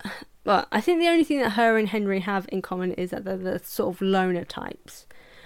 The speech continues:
So Kate is completely defined by her mother's cancer. She's not had a life since her mother's diagnosis.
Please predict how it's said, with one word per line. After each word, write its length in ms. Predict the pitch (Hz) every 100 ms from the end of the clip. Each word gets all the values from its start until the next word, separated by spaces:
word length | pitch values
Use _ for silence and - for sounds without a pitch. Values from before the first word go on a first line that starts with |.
| -
So 140 | - 240
Kate 380 | 285 320 320
is 300 | - 220 220
completely 400 | - 220 294 269
defined 600 | 226 208 202 185 185 185 -
by 260 | 180 180
her 200 | 165 180
mother's 300 | 175 170 170
cancer. 460 | - 190 - - -
She's 380 | - 202 190 - - - - -
not 220 | 240 226
had 180 | 226 240
a 60 | 214
life 320 | 196 190 190
since 300 | - 226 202
her 80 | 196
mother's 360 | 175 175 180
diagnosis. 1120 | - 185 175 - 202 180 - - - - -